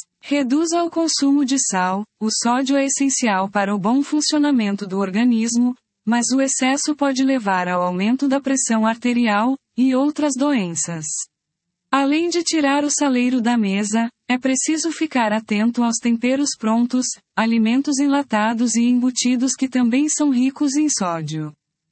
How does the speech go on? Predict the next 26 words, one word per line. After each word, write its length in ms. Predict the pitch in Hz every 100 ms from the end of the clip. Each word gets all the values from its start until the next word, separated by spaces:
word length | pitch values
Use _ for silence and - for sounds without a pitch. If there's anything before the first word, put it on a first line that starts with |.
| _ _ -
Procure 560 | 285 285 320 330 349
utilizar 680 | 339 - 320 311 240 254 247
ervas 360 | 240 240 254 -
frescas 540 | 202 196 214 - 233 -
para 220 | 233 226
realçar 580 | 220 226 226 - 262 294
o 60 |
sabor 480 | 294 294 254 226 254
dos 220 | 240 262
alimentos. 800 | 269 277 285 208 170 151 170 156 - - - _ _ -
Três. 360 | 294 277 294 - - _
Faça 460 | - 302 330 - 339
pelo 300 | 320 311 294
menos 320 | 277 294 277
quatro 420 | - 202 208 220
refeições 640 | 214 208 233 - 240 247 -
por 200 | 285 240
dia, 420 | 208 214 233 233 _ _
café 380 | 233 233 269 285
da 120 | 294
manhã, 520 | 285 285 220 208 233 247 _ -
almoço, 720 | 220 226 214 240 262 285 277 - 170
jantar 580 | 190 247 240 254 285
e 100 | 294
os 120 | 285 262
lanches. 580 | 202 180 165 - 156